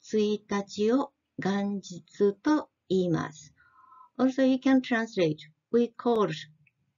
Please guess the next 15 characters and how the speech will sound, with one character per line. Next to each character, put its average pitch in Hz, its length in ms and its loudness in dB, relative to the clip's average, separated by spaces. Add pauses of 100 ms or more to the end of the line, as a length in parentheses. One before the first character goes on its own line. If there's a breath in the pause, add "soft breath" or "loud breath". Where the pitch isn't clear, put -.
(120)
the 190 340 -4
first 226 380 -6
of 285 240 -2 (240)
January. 190 560 -2 (840)
元 185 360 -2
日 185 480 -2 (240)
means 233 340 2 (280)
New 208 160 2
Year's 190 340 0
Day. 117 240 -2 (1000)
一 226 380 -2
月 247 520 0 (160)
一 220 440 0
日 208 460 0
を 285 180 0